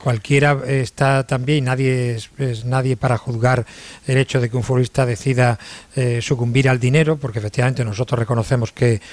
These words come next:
lo haríamos y por tanto no somos nadie para criticar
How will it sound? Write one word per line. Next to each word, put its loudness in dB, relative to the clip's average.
lo 2
haríamos 2
y -2
por -10
tanto -2
no 0
somos -2
nadie 2
para 0
criticar 0